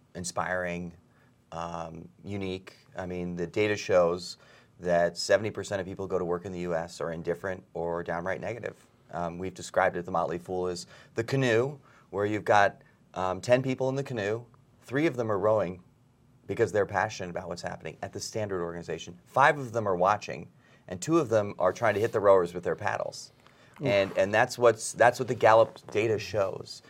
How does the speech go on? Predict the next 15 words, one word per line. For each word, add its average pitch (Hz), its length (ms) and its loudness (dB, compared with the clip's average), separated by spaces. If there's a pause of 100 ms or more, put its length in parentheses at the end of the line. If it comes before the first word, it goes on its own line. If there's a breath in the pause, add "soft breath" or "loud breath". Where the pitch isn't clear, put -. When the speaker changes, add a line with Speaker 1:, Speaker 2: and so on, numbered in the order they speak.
(260 soft breath)
Speaker 1:
And 92 520 -2 (120)
it, 95 160 -2
it 104 120 -2
has 135 340 2
to 135 100 0
be 110 260 0
that 95 140 0
one 98 120 -4
of 92 80 -4
the 92 60 -2
greatest 104 600 -2
competitive 123 500 -4
advantages 87 580 -8
that 76 100 -8
an 69 80 -14